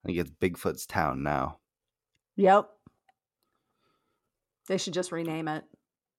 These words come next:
Speaker 1: Yeah. All right. Love you, Mom.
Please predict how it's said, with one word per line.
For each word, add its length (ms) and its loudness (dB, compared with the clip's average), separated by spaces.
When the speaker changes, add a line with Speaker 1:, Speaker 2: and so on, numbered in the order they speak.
Speaker 1:
Yeah. 240 -12
All 80 -6
right. 120 -6
Love 160 2
you, 60 2
Mom. 220 0